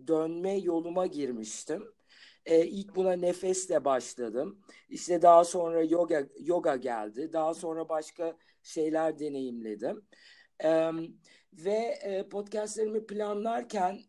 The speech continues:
e, zaten amacım hani bu yola girdim. Peki bu yolda neler yaptım,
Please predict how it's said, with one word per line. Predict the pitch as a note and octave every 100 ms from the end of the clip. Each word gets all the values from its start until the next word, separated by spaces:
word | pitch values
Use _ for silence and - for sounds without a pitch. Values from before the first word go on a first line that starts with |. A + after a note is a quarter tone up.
| -
e, | D#3+ D#3
zaten | D#3+ F#3 F#3+ F#3+ -
amacım | E3 F#3 F#3 A3 A#3 _ - - _
hani | E3 F#3 G3 G3 -
bu | D#3+ F#3+
yola | G3 G3 G3+ G#3 G3+ D3+
girdim. | D3 F3+ F#3 F#3 G#3 A#3+ A#3+
Peki | G3+ F#3+ F3
bu |
yolda | F#3+ F#3+ F#3+ G3
neler | F#3 F#3 G3+ G#3
yaptım, | F#3 C#3+ - - D#3+ G3